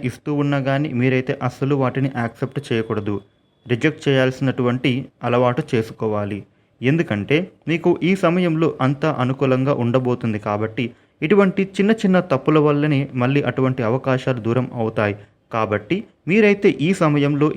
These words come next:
ఎటువంటి మిస్టేక్ అనేది చేసుకోకుండా జాగ్రత్త పడండి. ఈ రెండు రోజులు జాగ్రత్తగా ఉంటే చాలు, మిగతా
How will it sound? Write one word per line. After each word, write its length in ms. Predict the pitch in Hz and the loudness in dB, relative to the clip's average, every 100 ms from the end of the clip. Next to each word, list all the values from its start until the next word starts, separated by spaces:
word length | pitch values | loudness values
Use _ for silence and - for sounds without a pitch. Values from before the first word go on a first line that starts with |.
| 113 | 0
ఎటువంటి 380 | 120 175 175 156 120 | 2 2 2 0 0
మిస్టేక్ 340 | 120 - 147 - | 0 -2 -4 0
అనేది 240 | 127 120 120 | 0 0 -2
చేసుకోకుండా 640 | 127 117 - 127 123 113 135 160 123 | -2 -2 -4 -8 -6 -4 -2 -2 -2
జాగ్రత్త 400 | 113 110 - 127 | -2 -4 -6 -4
పడండి. 340 | 110 107 101 107 - _ _ - | 0 0 0 -2 -6 _ _ -2
ఈ 80 | 143 | 4
రెండు 200 | 147 196 220 | 4 6 6
రోజులు 260 | 202 170 175 147 | 6 4 0 2
జాగ్రత్తగా 560 | 139 131 139 143 131 127 | 0 0 -2 0 0 0
ఉంటే 200 | 120 120 151 - | -2 -2 -4 -4
చాలు, 280 | - 110 110 110 120 | -4 -2 -2 -2 0
మిగతా 280 | 120 139 | 0 0